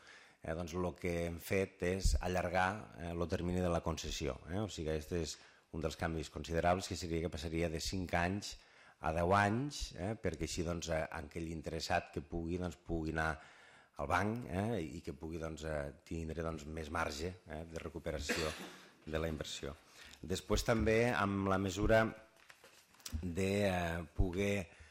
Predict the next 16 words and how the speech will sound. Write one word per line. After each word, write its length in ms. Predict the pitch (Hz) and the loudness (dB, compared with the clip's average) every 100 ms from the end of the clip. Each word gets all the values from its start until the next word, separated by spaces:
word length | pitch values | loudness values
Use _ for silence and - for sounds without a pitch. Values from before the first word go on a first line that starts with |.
| - - | -18 -6
arribar 760 | 82 80 85 98 104 101 80 | -4 -2 2 6 6 4 4
al 360 | 85 85 82 82 | 2 2 0 0
màxim 460 | 92 98 - 101 | 0 4 4 4
possible 480 | 90 85 107 92 87 | 2 -2 0 0 0
de 160 | 82 85 | 0 2
gent, 540 | 95 113 104 120 135 - - - - _ | 4 6 6 4 2 -2 -16 -20 -20 _
també 200 | 85 87 | 2 2
el 80 | 90 | 2
que 120 | 98 | 2
hem 60 | |
fet 300 | 90 107 101 | 2 0 4
és, 480 | 92 104 101 - - - | 4 4 2 -2 -6 -4
eh, 280 | 87 85 - | -2 -2 -2
que 120 | 90 | 0
les 220 | 90 80 | 2 4
garanties, 1000 | 95 87 87 - 107 92 120 131 - - | 4 4 4 4 6 6 4 2 -4 -8